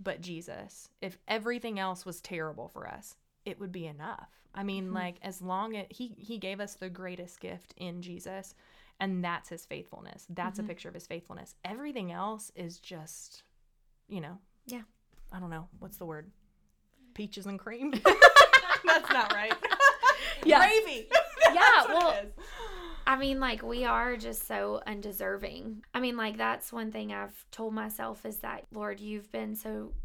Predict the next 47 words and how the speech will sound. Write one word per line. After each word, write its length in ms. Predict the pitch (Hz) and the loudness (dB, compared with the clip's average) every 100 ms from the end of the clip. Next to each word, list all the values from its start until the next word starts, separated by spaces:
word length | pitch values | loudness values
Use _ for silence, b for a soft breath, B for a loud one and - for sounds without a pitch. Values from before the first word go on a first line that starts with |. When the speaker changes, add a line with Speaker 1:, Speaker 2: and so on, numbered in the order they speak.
| - | -8
Speaker 2:
so 220 | - 226 | -6 -6
good 320 | 214 220 220 | -4 -4 -4
to 160 | 214 220 | -4 -8
me. 240 | 208 196 196 | -8 -8 -10
I'm 140 | 208 | -10
so 240 | 208 220 208 | -6 -4 -4
Speaker 1:
Mm-hmm. 80 | |
Speaker 2:
undeserving 720 | 196 208 226 220 254 247 220 214 | -4 -6 -8 -4 -4 -4 -6 -8
of 140 | 202 | -10
this 220 | 220 - | -10 -8
life 480 | - - 90 208 - - | -8 -8 -8 -12 -20 -14
anyways." 680 | 240 220 202 127 - - - B B | -10 -8 -8 -12 -16 -16 -20 B B
Speaker 1:
Yeah. 140 | 214 | -10
Speaker 2:
So 140 | 220 254 | 0 0
anything 580 | 240 262 277 269 233 208 | 0 -4 -4 -6 -6 -6
extra 420 | 196 - - 196 - - | -8 -8 -8 -8 -8 -12
is 260 | - 202 - | -12 -12 -10
just 460 | - - - - 220 | -10 -10 -12 -14 -16
Speaker 1:
Wow. 220 | 180 190 - | -16 -12 -8
Speaker 2:
a, 140 | 208 - 202 | -8 -8 -10
a 60 | |
blessing, 480 | 202 180 - - - 202 | -6 -6 -8 -12 -14 -12
Speaker 1:
Yeah. 140 | 208 | -8
Speaker 2:
you 120 | 240 | -6
know? 260 | 208 202 226 - - | -4 -6 -8 -16 -12
Speaker 1:
Yeah, 160 | 247 226 _ 202 | -12 -12 _ -16
exactly. 520 | 190 202 202 190 202 | -14 -14 -14 -16 -12
Is 180 | 175 190 | -10 -8
there 220 | 208 208 | -6 -6
any, 260 | - 202 190 | -6 -8 -8
like, 200 | 170 165 | -10 -12
specific 760 | - 190 - 185 180 170 - - | -14 -16 -14 -12 -12 -12 -14 -20
scripture 680 | - - 190 - 196 185 180 | -18 -12 -12 -12 -14 -12 -12
or 80 | 180 | -10
anything 340 | 180 180 175 | -10 -12 -12
that 140 | 175 - | -14 -14
you 440 | 175 170 165 160 - | -10 -8 -8 -10 -12
clung 160 | - 180 | -10 -6
Speaker 2:
Well, 60 | - | -6
it's 80 | - | -4
Speaker 1:
to 60 | |
during 100 | 285 | -4
Speaker 2:
funny 140 | 294 - | -4 -6
Speaker 1:
that 80 | 233 | -6
Speaker 2:
you 120 | 220 | -6
Speaker 1:
time? 140 | 202 | -6
Speaker 2:
men-, 180 | 220 220 | -8 -8